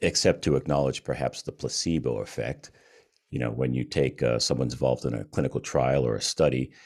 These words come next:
they take a sugar pill and they actually experience the desired outcome that the, that the medication is purported to elicit.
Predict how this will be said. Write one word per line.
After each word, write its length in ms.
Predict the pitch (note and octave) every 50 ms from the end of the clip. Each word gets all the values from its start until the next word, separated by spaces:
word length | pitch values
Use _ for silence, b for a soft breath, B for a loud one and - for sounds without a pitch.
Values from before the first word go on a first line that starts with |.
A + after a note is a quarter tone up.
| B B B B
they 80 | D2
take 200 | C#2 - D2 C2+
a 40 | D2
sugar 220 | - - E2+ D#2+ D2+
pill 300 | - C#2+ C2+ C2+ C#2+ -
and 100 | - B1
they 60 | B1
actually 420 | C2 D2+ D2+ - - - C#2 B1+
experience 720 | B1 - - - - - D#2 E2+ D#2+ C2+ C2+ C2+ - - -
the 120 | - C2
desired 500 | A1+ B1+ B1 B1 C#2+ C#2+ C#2+ C2 B1+ B1+ -
outcome 400 | C#2+ F#2+ - - - D2 C2 C2
that 200 | C2+ C2+ C2+ -
the, 380 | - C#2 B1+ B1+ B1 A#1+ - - -
that 140 | C#2+ - -
the 60 | -
medication 720 | B1+ C2 A#1+ - - - G2 G#2 G2+ - - C#2+ C2+ B1
is 520 | B1+ - - C#2 C#2 C2+ B1+ - - - - -
purported 520 | - C2 - - E2+ D2 C2+ C2+ C2 -
to 380 | - - D#2+ C#2+ C2+ C2+ B1+ B1+
elicit. 400 | D2 A2 D3+ D3 - - - -